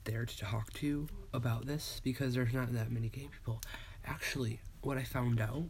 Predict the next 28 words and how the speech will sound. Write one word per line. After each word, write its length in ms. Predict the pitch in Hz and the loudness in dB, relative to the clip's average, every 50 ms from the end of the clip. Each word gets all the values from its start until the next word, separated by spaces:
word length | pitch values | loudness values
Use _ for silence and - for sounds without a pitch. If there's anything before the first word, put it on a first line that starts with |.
| - - | -2 0
was 320 | 139 131 117 113 117 - - - - | 2 2 2 2 0 -4 -8 -6 -6
that 220 | 135 127 120 - | -4 -4 -4 0
there 240 | - 147 151 151 - - - - | 0 0 0 0 -4 -8 -6 0
isn't 520 | 143 147 143 143 147 135 113 - - - - - - - - - - - - - - - - - - - - - - - - - - | 0 0 2 2 0 0 0 -2 -6 -10 -10 -10 -12 -14 -14 -14 -14 -14 -14 -14 -14 -14 -14 -14 -14 -14 -12 -10 -10 -10 -8 -6 -4
a 40 | 131 | -2
lot 360 | 127 127 123 120 123 123 - - | 0 0 0 0 0 -2 -4 -6
of, 280 | - 110 113 117 117 - - - - - - - - - | -6 -4 -4 -4 -6 -8 -10 -12 -12 -12 -14 -14 -6 -4
there 300 | 127 127 123 117 120 - - - - - - - - - | -2 0 0 0 -2 -4 -8 -12 -12 -14 -12 -12 -12 -10
actually 520 | - 117 - - - - 135 123 120 120 117 - - - - - - - - - - - - - - - - - - | -10 -8 -6 -4 -2 0 0 0 0 -2 -2 -6 -10 -12 -12 -12 -12 -12 -12 -12 -12 -12 -12 -14 -14 -14 -14 -8 -2
are 260 | - 135 131 131 127 | 2 2 4 4 2
a 60 | 131 131 | 0 -2
lot 380 | 127 143 143 139 127 127 120 120 | -2 -2 -2 -2 -2 -2 -2 0
more 500 | 135 131 123 117 113 113 117 117 117 - - - - - - - - - - - - - - - - - - | 2 2 2 2 2 0 0 -2 -4 -4 -6 -6 -6 -8 -8 -10 -10 -10 -10 -10 -10 -10 -10 -10 -8 -4 -2
L 140 | 135 139 135 | 0 0 0
G 160 | 131 131 131 | 2 0 2
B 140 | 127 127 120 | 2 2 0
T 180 | 120 - 127 | 0 -2 -2
people 300 | 120 - 135 123 131 135 | 0 0 0 0 2 0
than 160 | 120 120 120 | 0 2 2
you 160 | 120 120 120 120 - | 2 2 2 0 0
think, 400 | - 120 120 139 165 - - - - - - - - - - - - - - - - - - - - - - | 0 2 2 2 0 -2 -6 -8 -8 -8 -10 -10 -12 -12 -12 -12 -12 -12 -12 -12 -12 -12 -12 -14 -14 -12 -2
because 800 | - 135 127 - - 143 139 135 127 127 123 123 120 123 - - - - - - - - - - - - - - - - - | -2 -2 -2 0 -2 -2 -2 0 0 0 0 0 -2 -2 -4 -6 -8 -10 -10 -12 -12 -12 -12 -12 -12 -12 -10 -10 -10 -2 2
as 180 | - 156 135 | 2 4 4
soon 260 | 117 - - 156 156 160 | 4 4 4 6 6 6
as 160 | 160 147 147 | 4 4 2
I 80 | 139 | -2
came 240 | 135 - - 143 135 | -2 -2 -2 -2 -2
out, 200 | 135 123 120 113 | 0 0 0 -2